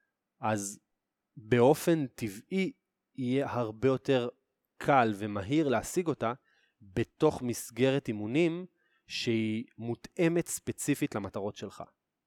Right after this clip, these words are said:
עכשיו, מסגרת אימונים שמותאמת ספציפית למטרות שלך, היא יכולה להיות רק אחת, אימון אישי.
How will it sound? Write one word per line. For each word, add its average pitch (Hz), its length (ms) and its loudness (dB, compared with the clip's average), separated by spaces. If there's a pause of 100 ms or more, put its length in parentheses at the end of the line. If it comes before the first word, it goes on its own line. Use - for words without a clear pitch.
(240)
עכשיו, 120 260 0 (360)
מסגרת 135 480 2
אימונים 143 240 2
שמותאמת 135 460 -4
ספציפית - 380 -12
למטרות 110 380 -6
שלך, 110 220 -6 (500)
היא 117 80 -4
יכולה 120 280 0
להיות 120 220 0
רק 113 180 0
אחת, - 340 -8 (640)
אימון 127 240 -2
אישי. 113 220 -6